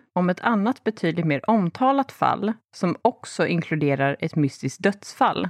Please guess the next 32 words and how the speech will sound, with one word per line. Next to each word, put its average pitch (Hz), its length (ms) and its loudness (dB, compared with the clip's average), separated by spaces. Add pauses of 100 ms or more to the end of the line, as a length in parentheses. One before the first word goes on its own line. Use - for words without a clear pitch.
(140)
av 160 140 2
en 151 100 -2
oidentifierad 147 720 0
man. 175 440 0 (480)
Och 208 120 4
det 254 220 4
fallet - 580 -2
brukar 160 220 0
kallas 147 380 2
för 139 320 -2 (100)
Tamam 156 440 0
Shud, - 400 -8 (260)
eller 151 320 0 (120)
The 170 100 2
Somerton 147 600 -2
Man. 127 340 -6 (440)
Och 180 80 2
många 180 300 4
av 175 100 2
er 147 120 2
har 156 100 0
säkert 180 500 -4
hört 139 120 -8
talas 147 320 0
om 156 80 -2
det 131 120 -6
tidigare. 156 520 -2 (920)
Men 180 580 2
fallet 254 520 0
kring 160 260 -2
Peter 165 280 -2
Bergman 175 680 -2